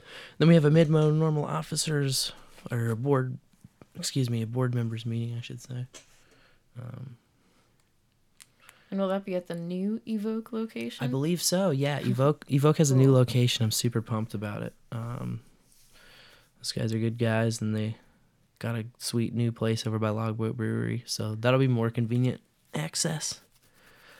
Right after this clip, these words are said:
Speaker 1: Also, <clears throat> I wanted to inform the bowlers. Uh, dude bought a motorcycle.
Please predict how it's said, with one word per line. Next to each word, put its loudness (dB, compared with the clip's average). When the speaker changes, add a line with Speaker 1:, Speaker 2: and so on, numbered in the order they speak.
Speaker 1:
Also, 8
<clears throat> -14
I 2
wanted 4
to 6
inform 4
the 4
bowlers. 4
Uh, 0
dude 2
bought 4
a 2
motorcycle. -2